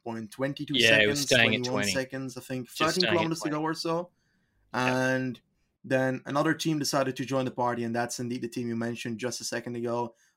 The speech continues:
Speaker 1: Pogacar's team, U A E, started to move up. The likes of Majka in first. Surprises me every single time so far that Majka is ahead of Formolo and
Speaker 2: Because he's
Speaker 1: Polans.
Speaker 2: the weak, because he's not as strong as those two.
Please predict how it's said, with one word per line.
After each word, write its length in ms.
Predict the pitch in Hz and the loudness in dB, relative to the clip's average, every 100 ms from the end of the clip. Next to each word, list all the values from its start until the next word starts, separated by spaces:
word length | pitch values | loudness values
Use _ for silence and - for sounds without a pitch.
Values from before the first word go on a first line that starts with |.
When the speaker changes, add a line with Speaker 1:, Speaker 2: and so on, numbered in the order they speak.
| - | -6
Speaker 1:
Pogacar's 480 | 127 139 143 131 - | 4 4 4 -2 -4
team, 180 | 143 131 | -2 0
U 200 | 139 131 | 2 2
A 20 | |
E, 140 | 135 | 0
started 320 | 123 135 123 | -2 -2 -2
to 80 | 123 | -2
move 220 | 127 131 | -4 0
up. 260 | 131 135 131 _ _ - | 2 0 -2 _ _ -2
The 80 | |
likes 220 | 135 135 - | 0 2 0
of 120 | 127 | -2
Majka 460 | 123 131 165 185 | 0 0 2 0
in 80 | 160 | 0
first. 440 | 131 139 160 180 - _ _ _ - | 0 0 0 -2 -12 _ _ _ -14
Surprises 420 | - 180 208 147 | -2 2 4 4
me 80 | 147 | 0
every 160 | 170 | -2
single 240 | 165 196 165 | 0 -2 0
time 200 | 151 175 | 0 0
so 140 | 185 | 0
far 220 | 170 180 170 | 2 4 4
that 120 | 131 | 2
Majka 400 | 131 147 151 139 | 0 0 2 0
is 80 | 127 | 2
ahead 240 | 120 135 | 0 0
of 160 | 135 - | 0 0
Formolo 540 | 143 143 143 143 143 - _ _ _ | -2 0 0 0 -4 -8 _ _ _
and 540 | 131 131 127 127 131 123 - _ _ | -2 0 2 0 -2 -4 -10 _ _
Speaker 2:
Because 300 | 147 156 170 | 2 4 4
he's 200 | 120 123 | 2 0
Speaker 1:
Polans. 0 | 113 | 0
Speaker 2:
the 80 | |
weak, 300 | 110 147 147 - | 2 0 -2 -8
because 240 | 131 131 | -2 0
he's 180 | 139 127 | 2 4
not 140 | 131 | 4
as 100 | 131 | 4
strong 260 | - 135 175 | 2 2 2
as 120 | 120 | 0
those 220 | 104 98 | 0 0
two. 260 | - 98 | -4 -6